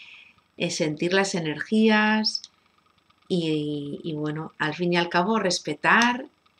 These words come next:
eh, necesidades,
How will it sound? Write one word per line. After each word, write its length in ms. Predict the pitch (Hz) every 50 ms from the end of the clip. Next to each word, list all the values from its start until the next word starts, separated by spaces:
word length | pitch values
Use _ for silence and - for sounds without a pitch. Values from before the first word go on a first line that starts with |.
| _ -
eh, 840 | 156 156 151 151 147 143 151 147 147 143 - - - - - - - - -
necesidades, 1400 | 160 156 - - 160 151 - - 156 147 160 165 190 202 208 220 226 226 233 233 233 233 233 226 - -